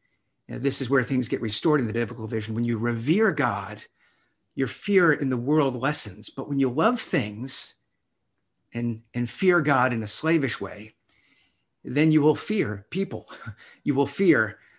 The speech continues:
uh, your things being taken from you. And so as we relate to others with the fear of God, with reverence for God, and we're not looking to use people,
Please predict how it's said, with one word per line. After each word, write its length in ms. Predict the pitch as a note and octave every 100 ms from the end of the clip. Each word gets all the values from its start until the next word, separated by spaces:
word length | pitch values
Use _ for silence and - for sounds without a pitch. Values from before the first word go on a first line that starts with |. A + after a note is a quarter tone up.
| _
uh, 60 | A#2+
your 220 | C#3 C#3+
things 320 | - E3 D3
being 200 | B2 C#3
taken 340 | B2 D#3 D#3 C3
from 200 | A#2+ G#2+
you. 180 | G#2 - _ - - - -
And 160 | E3
so 280 | - G#3 F3+ -
as 160 | F3+
we 80 | E3+
relate 440 | E3+ E3+ G3+ C4+ C#4
to 180 | - -
others 800 | A3 F#3+ F#2 G2+ A#2+ - - - _ _ -
with 200 | D#3 D#3
the 80 |
fear 360 | B2 - G3+ E3+
of 120 | A#2+
God, 400 | C#3+ E3+ A2+ G#2+
with 160 | B2 A#2
reverence 380 | D3 E3+ D#3+ -
for 160 | C#3
God, 420 | B2+ B2 F#2 A2 A2 - _ _ _ _ _ _ _ - -
and 80 | D3+
we're 80 | D#3
not 260 | E3+ -
looking 260 | D3+ D#3+ D#3+
to 60 | B2
use 380 | B2 G3 B3
people, 520 | - A2+ G2 A2 D#3